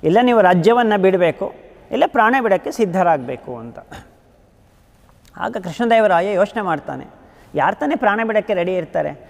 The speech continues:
ಬೇಡ, ರಾಜ್ಯವನ್ನು ಬಿಟ್ಬಿಡೋಣ ಅಂತ. ರಾಜ್ಯವನ್ನು ಬಿಡೋದು ಅಂದರೆ ರಾಜ್ಯ ಅನಾಥ ಮಾಡಂಗಿಲ್ಲ, ಬೇರೆಗೆ ವಹಿಸ್ಕೊಡ್ಬೇಕು. ಯಾರಿಗೆ ವಹಿಸ್ಕೊಡೋದು ಅನ್ನುವಂಥ ಒಂದು ದೊಡ್ಡ ಪ್ರಶ್ನೆ ಬರುತ್ತೆ. ಆಗಿನ ಕಾಲದಲ್ಲಿ ಇರುವಂತಹ ಜ್ಞಾನಿಗಳಲ್ಲೂ ಅಪರೋಕ್ಷ ಜ್ಞಾನಿಗಳು,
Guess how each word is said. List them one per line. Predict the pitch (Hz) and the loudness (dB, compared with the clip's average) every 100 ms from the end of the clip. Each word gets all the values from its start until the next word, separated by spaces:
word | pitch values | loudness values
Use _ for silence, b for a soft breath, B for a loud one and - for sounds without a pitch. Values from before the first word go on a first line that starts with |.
| B B - | B B -4
ಬೇಡ, | 240 | 0
ರಾಜ್ಯವನ್ನು | - 208 190 220 208 | 2 2 4 2 0
ಬಿಟ್ಬಿಡೋಣ | 180 175 196 170 139 | -2 0 2 2 0
ಅಂತ. | 135 123 113 - - - _ _ b b b - | -4 -8 -10 -14 -16 -20 _ _ b b b 0
ರಾಜ್ಯವನ್ನು | 202 208 285 277 269 254 | 0 2 2 2 2 2
ಬಿಡೋದು | 254 254 | 2 2
ಅಂದರೆ | 269 277 | 2 0
ರಾಜ್ಯ | - 240 277 | 0 2 0
ಅನಾಥ | 233 262 285 | 2 0 0
ಮಾಡಂಗಿಲ್ಲ, | 294 247 226 233 208 | -2 0 0 0 -2
ಬೇರೆಗೆ | 196 240 247 | -2 -2 -2
ವಹಿಸ್ಕೊಡ್ಬೇಕು. | 220 220 294 - 240 185 160 - - B B B - | 0 0 0 0 0 0 -2 -8 -14 B B B 0
ಯಾರಿಗೆ | 220 403 403 | 2 2 2
ವಹಿಸ್ಕೊಡೋದು | 302 339 - 226 202 202 | 0 0 0 2 2 -2
ಅನ್ನುವಂಥ | 190 170 160 147 | -2 -4 -6 -6
ಒಂದು | 143 - 190 | -6 -4 -4
ದೊಡ್ಡ | 180 180 | -4 -2
ಪ್ರಶ್ನೆ | 180 170 - 175 | -6 -6 -8 -4
ಬರುತ್ತೆ. | 151 139 107 - - - _ _ - - _ _ _ _ | -2 -4 -6 -18 -20 -20 _ _ -20 -20 _ _ _ _
ಆಗಿನ | 131 147 214 262 | -4 -2 0 0
ಕಾಲದಲ್ಲಿ | 254 240 233 233 226 | 2 2 4 2 2
ಇರುವಂತಹ | 208 208 208 208 196 | 2 0 0 0 2
ಜ್ಞಾನಿಗಳಲ್ಲೂ | 190 160 170 208 196 190 185 | 0 0 0 0 0 0 0
ಅಪರೋಕ್ಷ | 175 135 170 165 - | -4 -4 -4 -4 -4
ಜ್ಞಾನಿಗಳು, | 180 170 180 165 165 175 | -2 0 -2 0 -2 -2